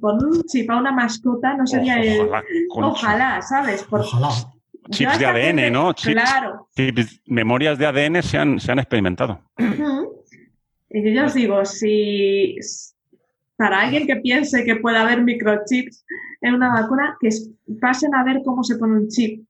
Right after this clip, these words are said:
Speaker 1: a un perrete o un gatete y ved el tamaño de ese bicho, que aunque sea pequeñito, se ve a simple vista, impone un poquito. Y para que veáis lo pequeñito que tiene que ser,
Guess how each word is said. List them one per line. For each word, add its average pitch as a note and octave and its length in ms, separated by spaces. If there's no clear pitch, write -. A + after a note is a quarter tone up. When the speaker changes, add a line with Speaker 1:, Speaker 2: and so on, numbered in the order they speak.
Speaker 1:
a G3+ 240
un G#3 380
perrete A#3+ 500
o A3 140
un G3+ 60
gatete G3+ 520
y A3+ 160
ved C4 300
el C4+ 180
tamaño A#3 400
de A#3+ 80
ese A#3 180
bicho, B3 340
que G#3 60
aunque G#3+ 220
sea B3+ 200
pequeñito, D4 460
se G#3+ 160
ve G#3+ 60
a - 60
simple B3+ 360
vista, C4+ 480
impone A3 480
un G#3+ 80
poquito. G#3+ 400
Y C4 120
para A#3 180
que A3+ 80
veáis A#3+ 260
lo D4 160
pequeñito A#3 760
que C#4 80
tiene C4+ 240
que C4 100
ser, C#4 340